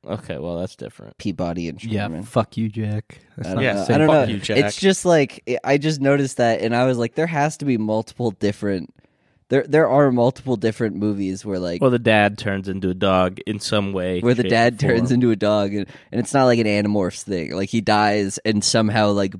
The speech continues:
Speaker 2: Buddhism reincarnation exists in this Christian wholesome family film.
Speaker 4: Wait a minute, Animorphs?
Speaker 2: Animorphs, yeah.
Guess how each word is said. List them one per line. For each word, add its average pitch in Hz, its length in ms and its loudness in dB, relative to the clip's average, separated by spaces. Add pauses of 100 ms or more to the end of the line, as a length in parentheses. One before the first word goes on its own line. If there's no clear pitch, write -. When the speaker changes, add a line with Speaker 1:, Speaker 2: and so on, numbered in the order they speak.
(120)
Speaker 2:
Buddhism 110 600 0
reincarnation 98 1040 -2
exists 92 560 -6
in 92 120 -2
this 95 140 -2
Christian 95 440 -4
wholesome 98 340 -4
family 90 340 -6
film. 92 380 -6 (320)
Speaker 4:
Wait 113 200 0
a 113 60 -6
minute, 104 340 -4 (160)
Animorphs? 147 800 0 (280)
Speaker 2:
Animorphs, 78 480 -8
yeah. 98 260 -4